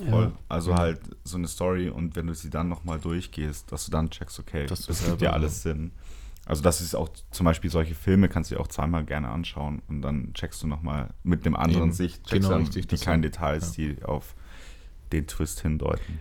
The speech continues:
Speaker 1: Aber es sind nicht immer die Sachen, die mit der Zeit zu tun haben. Zum Beispiel, also so, wo du das praktisch dann am besten umsetzen kannst, die Belohnung
Speaker 2: Hm.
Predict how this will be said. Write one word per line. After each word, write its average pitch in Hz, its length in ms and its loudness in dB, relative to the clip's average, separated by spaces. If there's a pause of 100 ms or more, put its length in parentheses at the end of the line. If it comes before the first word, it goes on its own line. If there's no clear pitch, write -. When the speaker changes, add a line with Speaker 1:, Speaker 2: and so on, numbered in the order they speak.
(140)
Speaker 1:
Aber 113 160 10
es 117 80 6
sind 123 200 6
nicht 123 220 2
immer 151 220 8
die 135 80 4
Sachen, 131 320 8
die 127 300 6 (180)
mit 127 380 6
der 120 120 8
Zeit 143 360 4
zu - 120 -6
tun 113 240 2
haben. 104 260 0 (560)
Zum - 180 -2
Beispiel, 110 680 6 (180)
also 123 220 8
so, 117 220 10 (540)
wo 123 340 4
du 123 100 10
das 120 140 8
praktisch - 380 4
dann 120 240 6
am 110 160 2
besten 131 560 8
umsetzen 135 500 6
kannst, 127 340 2
die 117 40 2
Belohnung 135 680 8 (200)
Speaker 2:
Hm. 87 200 2